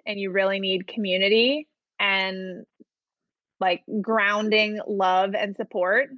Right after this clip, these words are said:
when times get tough, and they will. Um, it's taught me vulnerability. Eh, the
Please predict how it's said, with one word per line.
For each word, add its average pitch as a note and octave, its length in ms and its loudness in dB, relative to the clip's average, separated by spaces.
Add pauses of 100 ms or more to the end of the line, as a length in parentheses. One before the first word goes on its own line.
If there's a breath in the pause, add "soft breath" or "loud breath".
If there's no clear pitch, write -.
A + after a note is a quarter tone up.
(240)
when F#3+ 340 -4
times F#3+ 380 -2
get E3+ 200 -2
tough, G3+ 320 2 (560)
and G#3 140 -4
they F#3 80 -2
will. F3+ 380 2 (760 soft breath)
Um, G#3+ 760 -4 (1080)
it's G#3 200 -10
taught F#3+ 220 0
me G3 120 -8
vulnerability. G3 920 -4 (1900)
Eh, - 200 2
the B3+ 200 2